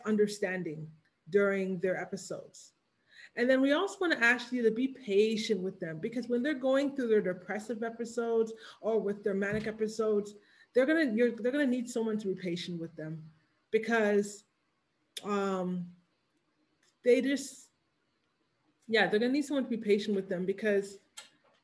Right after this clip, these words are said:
it's not always easy to move forward to,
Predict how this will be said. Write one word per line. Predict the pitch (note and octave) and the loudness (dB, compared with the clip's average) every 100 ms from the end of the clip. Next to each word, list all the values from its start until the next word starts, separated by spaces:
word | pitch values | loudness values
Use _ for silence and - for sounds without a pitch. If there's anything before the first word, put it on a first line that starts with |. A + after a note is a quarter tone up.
| - | -2
it's | A3 B3 | -2 2
not | B3+ C4 | 2 4
always | B3+ B3 A#3+ A#3 - _ _ _ | 2 4 4 2 -12 _ _ _
easy | B3 B3+ B3 G#3+ G#3 F#3 F#3 F3 - _ | -2 0 0 0 -2 -4 -6 -10 -18 _
to | - | 2
move | G#3 G#3+ G#3+ | 6 6 4
forward | - G#3 G3+ F3+ F3+ | 2 2 4 2 0
to, | G3+ F3+ | -2 -2